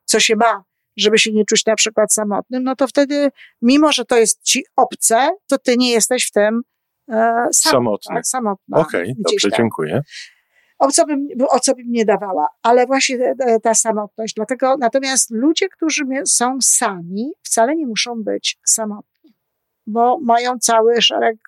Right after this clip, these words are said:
Speaker 1: bo jest to po pierwsze z wyboru. Bardzo często ten element samotności, taki ten negatywny element samotności, to jest element, który postrzega się, że on jest narzucony. No, ty musiałeś w tym wojsku być, prawda?
Speaker 2: Tak.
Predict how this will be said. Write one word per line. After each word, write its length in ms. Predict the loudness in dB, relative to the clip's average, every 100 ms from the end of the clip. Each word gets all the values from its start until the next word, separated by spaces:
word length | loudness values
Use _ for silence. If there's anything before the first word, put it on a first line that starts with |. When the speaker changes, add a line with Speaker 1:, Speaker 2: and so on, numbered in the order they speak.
| -20 -2
Speaker 1:
bo 220 | 4 4
jest 200 | 4 -2
to 80 | 0
po 120 | -4
pierwsze 340 | 0 0 2 0
z 120 | 0
wyboru. 500 | 0 0 0 -4 -12 _ _ _ _ _ _ _ _ _ _ _
Bardzo 400 | 0 0 0 -2
często 520 | 0 0 0 2 2
ten 160 | 2 -2 0
element 380 | 0 2 -2 -6 _ 0
samotności, 1080 | 2 0 -2 -2 0 2 0 0 -4 -4
taki 380 | -4 -8 -6 -6 -2
ten 160 | -2
negatywny 540 | -2 -2 0 0 2 0
element 320 | 0 -2 -2
samotności, 760 | -2 -4 -4 -6 -4 -2 -4 -6 -14 -20 _
to 100 | 2
jest 200 | 2 2
element, 440 | 2 0 0 -4 -8 -6
który 440 | 0 2 2 0 -2 _
postrzega 440 | -4 0 0 0 0
się, 140 | 0
że 80 | 0
on 60 | -2
jest 160 | 0
narzucony. 520 | 0 0 -2 -2 -4 -4
No, 160 | -4 -4 _ _ _ -4
ty 100 | 0
musiałeś 420 | 2 2 0 -2
w 40 |
tym 160 | -6 -4
wojsku 380 | -4 -4 -6 -8
być, 220 | -8 -6
prawda? 440 | -4 -2 0 0 -2
Speaker 2:
Tak. 140 | -10